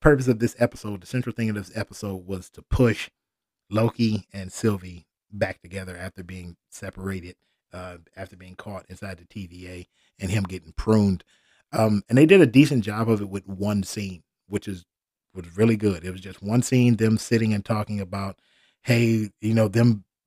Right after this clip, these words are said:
basically talking to each other and trying to figure out what is this thing,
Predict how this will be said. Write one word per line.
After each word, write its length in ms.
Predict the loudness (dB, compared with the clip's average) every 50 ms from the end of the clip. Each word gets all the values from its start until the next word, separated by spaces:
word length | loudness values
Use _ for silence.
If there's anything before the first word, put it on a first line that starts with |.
| _ -2
basically 400 | 0 2 2 2 0 0 -2 0
talking 340 | 0 2 2 2 2 0 0
to 100 | 0 -2
each 160 | -2 -2 -4
other 140 | -6 -6 -6
and 80 | -8
trying 200 | -6 -6 -4 -6
to 60 | -6 -8
figure 300 | -10 -10 -10 -8 -8 -8
out 160 | -8 -6 -2
what 220 | 2 2 2 2 0
is 220 | -8 -10 -10 -10
this 260 | -12 -14 -14 -14 -14 _
thing, 420 | -6 -4 -2 -2 -2 -4 -4 -6